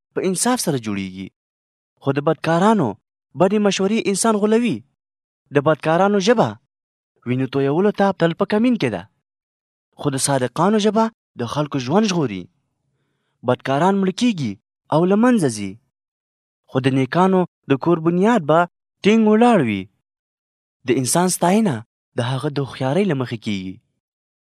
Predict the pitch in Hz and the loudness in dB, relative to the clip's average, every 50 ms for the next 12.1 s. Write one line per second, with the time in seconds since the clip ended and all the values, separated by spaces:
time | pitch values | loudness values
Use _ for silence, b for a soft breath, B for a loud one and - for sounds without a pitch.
0 | _ _ _ _ _ _ _ - 131 123 139 131 123 147 175 170 - - 180 - | _ _ _ _ _ _ _ -4 -4 -2 -2 -2 0 0 0 0 -2 -6 -6 -6
1 | 165 156 - 165 165 190 226 202 - - 151 165 165 _ _ _ _ _ _ - | -4 -4 -2 -2 0 0 0 0 0 0 0 -2 -2 _ _ _ _ _ _ -6
2 | 190 185 - 220 226 220 214 - - 240 220 175 127 123 113 - 107 - - 104 | -4 -4 -2 0 0 0 0 0 0 0 -2 -2 -2 -4 -6 -8 -10 -10 -12 -12
3 | 101 98 98 95 - _ _ _ _ _ _ _ _ _ _ _ _ _ _ _ | -10 -10 -12 -14 -16 _ _ _ _ _ _ _ _ _ _ _ _ _ _ _
4 | _ _ - - 170 160 185 185 - - - 185 185 170 208 214 214 214 208 190 | _ _ -4 -2 0 0 0 0 0 -2 -2 -2 0 0 2 2 4 2 2 2
5 | 233 247 196 160 123 104 - _ _ _ _ _ _ - 147 160 165 170 180 180 | 0 -2 -2 -2 -4 -6 -6 _ _ _ _ _ _ -2 -2 0 0 0 -2 0
6 | - - 233 214 160 127 110 107 98 98 95 107 _ _ _ _ _ _ _ _ | 0 0 0 2 0 0 -2 -4 -6 -8 -14 -18 _ _ _ _ _ _ _ _
7 | _ _ _ _ _ _ _ _ _ _ _ _ - 120 117 131 160 160 165 156 | _ _ _ _ _ _ _ _ _ _ _ _ -6 -6 -4 -2 -2 -2 -2 -2
8 | - 196 214 220 208 160 - - 120 98 - _ _ _ _ - 127 151 170 170 | 0 0 2 2 2 0 0 -4 -6 -6 -6 _ _ _ _ -2 0 0 2 2
9 | 165 185 214 226 214 208 208 214 214 202 - _ _ _ _ _ _ - 180 208 | 2 2 2 2 4 2 2 2 2 -2 -2 _ _ _ _ _ _ 2 2 4
10 | 226 214 175 180 170 165 180 202 208 233 214 165 123 104 101 92 - _ _ _ | 4 4 4 2 4 4 2 2 2 2 2 0 0 -2 -6 -10 -12 _ _ _
11 | _ _ _ _ _ _ _ - 143 180 196 185 - 196 180 - - 208 226 220 | _ _ _ _ _ _ _ -2 0 0 0 0 0 -4 -2 0 2 2 2 2
12 | 214 | 0